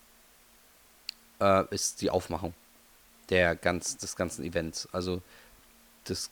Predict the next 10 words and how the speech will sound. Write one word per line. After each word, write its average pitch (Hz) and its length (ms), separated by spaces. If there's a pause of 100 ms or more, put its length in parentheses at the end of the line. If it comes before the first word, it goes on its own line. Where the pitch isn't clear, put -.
(120)
gefällt 92 380
mir 87 360 (220)
rein 90 280
visuell 90 540 (100)
ganz 87 300
gut 101 300
und 87 160
sieht 95 200
halt 82 180 (100)
wirklich - 420